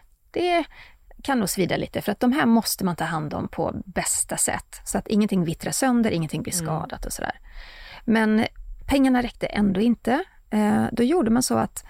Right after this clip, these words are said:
Speaker 1: man bad regeringen om en kredit på sju miljoner kronor.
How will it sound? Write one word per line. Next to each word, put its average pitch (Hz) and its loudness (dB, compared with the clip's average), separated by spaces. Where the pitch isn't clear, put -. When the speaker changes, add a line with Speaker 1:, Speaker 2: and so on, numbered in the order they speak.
Speaker 1:
man 208 2
bad 269 4
regeringen 190 2
om 185 2
en 180 0
kredit - -2
på - -10
sju 170 0
miljoner - -2
kronor. - -4